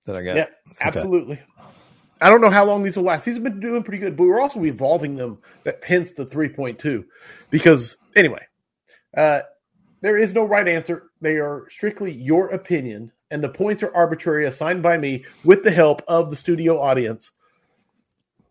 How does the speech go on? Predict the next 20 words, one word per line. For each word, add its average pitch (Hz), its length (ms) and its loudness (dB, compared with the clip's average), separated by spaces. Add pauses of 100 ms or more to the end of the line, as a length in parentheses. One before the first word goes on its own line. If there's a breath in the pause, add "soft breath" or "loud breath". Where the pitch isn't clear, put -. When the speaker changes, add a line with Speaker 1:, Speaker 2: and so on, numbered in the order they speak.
Speaker 2:
So - 80 0
my 160 120 10
question 226 320 8
for 160 160 4
you 135 100 2
first, 214 400 6
before 165 260 4
I 151 40 2
start 196 240 0
the 151 80 -10
five 123 220 -2
questions, 123 360 -4
is 127 120 -8
Chief 160 200 -2
David 143 240 4
Rhodes, 143 280 4
are 156 180 4
you 151 120 0
ready 147 280 0
for 156 440 -4